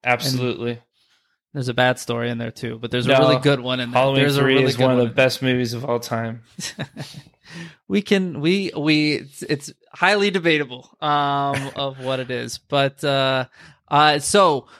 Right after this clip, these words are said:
Speaker 2: for all of our listeners, uh, that are still out there with us, we greatly appreciate it, and we can be found in a multitude of places. We have a Twitter account or a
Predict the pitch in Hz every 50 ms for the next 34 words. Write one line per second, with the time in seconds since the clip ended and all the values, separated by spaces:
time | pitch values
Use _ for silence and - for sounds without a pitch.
0 | _ _ - 165 165 - 147 165 185 226 247 214 165 175 190 180 175 175 175 175
1 | 196 196 190 - 190 170 165 160 156 156 156 151 147 165 143 139 139 135 147 139
2 | 139 139 - 180 156 147 143 143 143 147 139 143 170 170 - 175 156 - - 151
3 | 131 143 147 117 123 135 127 - - 165 160 - - 170 156 151 151 156 151 143
4 | - 151 143 143 143 165 190 - 208 190 196 196 170 - - 180 180 180 175 156
5 | 156 156 160 156 151 160 170 190 190 - 156 - - 151 139 139 139 - 170 170
6 | 151 - 135 117 113 143 147 156 151 160 147 - - - 208 208 196 180 156 -
7 | - 139 131 - - 151 143 135 127 123 - - 156 156 156 156 151 147 147 151
8 | 139 143